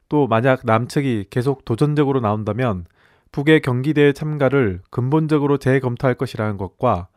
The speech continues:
경기대회 참가 문제는 전적으로 남측의 태도 여하에 달려있다는 것을 천명하였다고 덧붙였습니다. 이어서 남코리아 브리핑입니다. 세월호 참사 국민대책회의 주최로 사일육 특별법 제정 촉구 범국민대회가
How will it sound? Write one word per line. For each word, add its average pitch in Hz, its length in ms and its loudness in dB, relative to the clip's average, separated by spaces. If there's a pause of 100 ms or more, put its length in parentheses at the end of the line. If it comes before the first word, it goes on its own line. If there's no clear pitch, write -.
(420)
경기대회 147 400 2
참가 160 340 -2
문제는 120 520 -2 (280)
전적으로 143 560 0
남측의 127 520 -2
태도 151 380 0
여하에 120 300 2
달려있다는 113 640 -2
것을 107 380 -4 (300)
천명하였다고 147 880 0
덧붙였습니다. 95 800 -8 (360)
이어서 156 300 4
남코리아 143 500 2
브리핑입니다. 104 760 -4 (320)
세월호 180 340 4
참사 180 380 2
국민대책회의 160 880 0
주최로 123 600 -2 (340)
사일육 165 540 2
특별법 165 560 0
제정 131 280 0
촉구 156 360 -6
범국민대회가 127 1040 -2